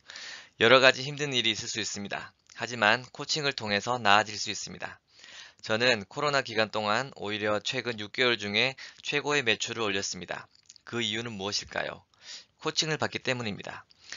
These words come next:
이 시간을 통해 조금이나마 여러분께 도움이 되고 싶습니다. 자, 그럼 이제 시작하겠습니다. 어떻게 긍정적인 마인드로 위기를 극복할 것인가?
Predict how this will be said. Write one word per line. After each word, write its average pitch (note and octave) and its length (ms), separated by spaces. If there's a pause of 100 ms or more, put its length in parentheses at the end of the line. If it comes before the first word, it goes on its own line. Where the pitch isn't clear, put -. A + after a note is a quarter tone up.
(300)
이 C#3+ 80
시간을 C3 340
통해 A2 480
조금이나마 A2+ 840
여러분께 A2 640 (180)
도움이 B2 320
되고 A2 200
싶습니다. E2+ 600 (540)
자, G2 280
그럼 A2 380 (100)
이제 G2+ 220
시작하겠습니다. G#2 880 (1700)
어떻게 C#3 560
긍정적인 B2+ 600
마인드로 G#2 520
위기를 A2+ 420
극복할 A#2 420
것인가? F#2 560